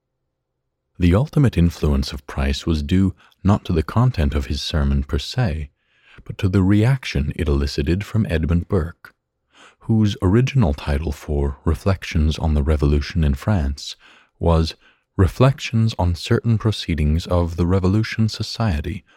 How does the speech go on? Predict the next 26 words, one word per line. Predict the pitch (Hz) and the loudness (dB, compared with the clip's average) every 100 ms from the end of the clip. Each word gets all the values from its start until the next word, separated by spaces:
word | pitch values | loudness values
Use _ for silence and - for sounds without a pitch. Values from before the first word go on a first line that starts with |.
| - | -10
of | - 78 | -6 -2
the | |
fourth | 71 - 73 73 | -2 0 -2 0
of | 76 71 | -4 -2
November, | 76 82 73 73 | -2 0 0 0
seventeen | 71 - 80 82 - 85 | -2 -4 -2 -2 -2 -2
eighty-nine. | 78 76 80 76 87 - - _ _ _ _ _ _ _ _ _ _ _ _ _ _ - | 0 0 -2 -2 -6 -16 -20 _ _ _ _ _ _ _ _ _ _ _ _ _ _ -6
Price's | 107 131 - 147 | 0 0 0 -4
sermon | - 87 76 71 78 | -2 0 2 2 0
provoked | 87 76 90 110 - | 0 0 0 -2 -4
Burke | 73 73 - | -2 -2 -4
to | - 76 | -8 -4
write | 73 73 65 | 0 -2 -2
Reflections, | 80 - - - - 73 71 - - - _ _ | -8 -4 -4 -4 -6 -4 -4 -10 -20 -20 _ _
which | 104 - | -6 0
contains | 107 92 - 107 107 104 | 0 2 0 2 2 0
a | |
lengthy | 87 90 110 - 110 | 0 0 -2 -2 -4
attack | 98 - - 95 - | -4 -6 -6 -4 -2
on | 69 69 | -4 -4
Price's | - 76 71 80 | -6 -8 -6 -6
ideas. | 76 71 - - 92 - - _ _ _ _ _ _ _ - _ _ _ - | -4 -6 -6 -10 -12 -12 -18 _ _ _ _ _ _ _ -20 _ _ _ -4
After | 110 127 - 76 | 0 0 2 2
that, | 73 87 | 2 0
of | 71 - | -2 -8
course, | - - 87 - | -10 -8 -8 -12